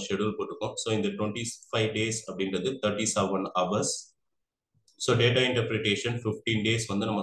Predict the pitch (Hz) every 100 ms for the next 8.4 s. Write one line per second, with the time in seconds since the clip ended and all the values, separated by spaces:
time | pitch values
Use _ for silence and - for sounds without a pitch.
0 | - 95 98 - 87 87 - - _ _
1 | - - 104 117 - 131 117 127 113 113
2 | 120 107 104 98 110 110 107 117 110 107
3 | 110 107 101 - 98 101 - 98 98 110
4 | 98 101 - 101 95 90 90 - - -
5 | 107 98 95 95 98 98 127 - 101 104
6 | 101 104 - 101 123 - _ _ - 104
7 | - - - _ _ - 107 110 110 107
8 | 104 - 110 110